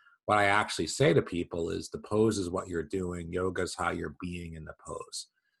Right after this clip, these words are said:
And so the mindset work that we do together is about how we are, um, being in the process. And so that's a really big topic. It's gonna take, uh, you know, several months really, uh, of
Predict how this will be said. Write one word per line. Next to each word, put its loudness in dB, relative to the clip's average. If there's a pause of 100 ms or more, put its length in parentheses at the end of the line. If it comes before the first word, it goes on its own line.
(360)
And 0
so 4
the -2
mindset 2
work 4
that 2
we 0
do 0
together 0
is -4
about 4 (440)
how 6
we 4
are, 4
um, -6 (720)
being 2 (340)
in 2
the 2
process. 2 (1040)
And 2
so 6
that's 6
a 10
really 10
big 4
topic. 4
It's 0
gonna 2
take, 0 (420)
uh, 4
you -2
know, -2
several 4
months 4
really, 8
uh, 2
of -2